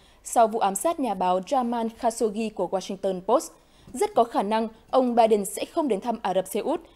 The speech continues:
nếu Nga không tiến hành chiến dịch quân sự ở Ukraine, làm gián đoạn nguồn cung dầu toàn cầu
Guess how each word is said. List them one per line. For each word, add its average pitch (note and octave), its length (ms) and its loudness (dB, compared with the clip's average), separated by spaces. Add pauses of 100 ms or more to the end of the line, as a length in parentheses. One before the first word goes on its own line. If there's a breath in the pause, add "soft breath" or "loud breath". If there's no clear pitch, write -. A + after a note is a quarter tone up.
(120 loud breath)
nếu A#3 180 4
Nga D4+ 240 0
không D4+ 200 -4
tiến G#3 180 -2
hành G#3+ 220 -4
chiến F#3 220 -6
dịch C4 160 -6
quân G3 160 -2
sự A#3+ 240 -8
ở G3+ 160 2
Ukraine, G3+ 520 -2 (320 loud breath)
làm B3+ 220 2
gián A#3 240 0
đoạn A#3+ 300 0
nguồn A3 140 0
cung D4 200 -4
dầu G#3+ 240 2
toàn F#3+ 260 -2
cầu F#3+ 360 2